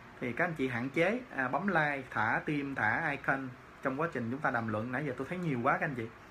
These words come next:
Không biết có đối tượng nào cố tình bấm không ha? Các anh chị hạn chế, hạn chế hết, hết mình, đừng có bấm. Để chúng ta, à, được trao đổi một cách lưu loát hơn. À, băng thông bây giờ đang rất là khó khăn rồi ha các anh chị.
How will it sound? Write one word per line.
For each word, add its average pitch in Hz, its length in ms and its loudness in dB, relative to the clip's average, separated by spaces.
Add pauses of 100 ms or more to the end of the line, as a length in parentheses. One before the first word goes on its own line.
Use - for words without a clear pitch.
Không 143 120 -4
biết 180 140 2
có 185 100 4
đối 185 120 4
tượng 143 260 0
nào 120 180 2
cố 190 200 2
tình 127 200 2
bấm 143 240 2
không 147 100 -2
ha? 147 160 0 (480)
Các 180 60 0
anh 165 60 -2
chị 143 100 0
hạn 135 260 0
chế, 175 300 4
hạn 131 160 -4
chế 156 100 0
hết, 190 240 0 (280)
hết 180 180 2
mình, 127 140 0 (180)
đừng 113 120 -2
có 135 80 0
bấm. 139 160 2 (360)
Để 143 160 4
chúng 202 120 0
ta, 147 300 4
à, 131 140 0
được 120 200 0 (200)
trao 143 120 4
đổi 131 200 2
một 151 140 -4
cách 151 140 2 (100)
lưu 135 220 0
loát 135 260 4
hơn. 135 260 0 (280)
À, 120 100 -4
băng 131 220 -4
thông 131 220 -2
bây 127 100 -2
giờ 117 140 0
đang 120 200 0
rất 135 140 -2
là 120 80 0
khó 151 160 2
khăn 131 280 -2
rồi 113 120 0
ha 131 100 -2
các 139 60 -2
anh 135 140 -4
chị. 110 120 -4